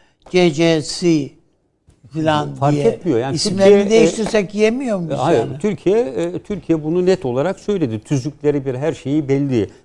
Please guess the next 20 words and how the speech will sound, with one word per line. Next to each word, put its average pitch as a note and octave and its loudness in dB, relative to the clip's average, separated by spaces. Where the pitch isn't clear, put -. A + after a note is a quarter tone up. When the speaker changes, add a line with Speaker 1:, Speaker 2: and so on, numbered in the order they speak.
Speaker 2:
Bunu G#3+ -2
Amerika G#3+ -2
kendisi, F3 -4
bakın D#3 -4
Biden F3+ 0
bir D#3+ -2
adım E3+ -2
attı E3+ -6
biliyorsunuz. A2+ -6
Orada C3 -2
Delta D#3+ 2
Enerji D3+ -2
diye D#3 -2
bir, D#3+ -2
e, E3+ -8
Rusya, D#3 2
Speaker 1:
Evet. E3+ -2
Speaker 2:
Suriye'den D#3+ 2
çaldığı D3+ -2
petrolü C#3+ -4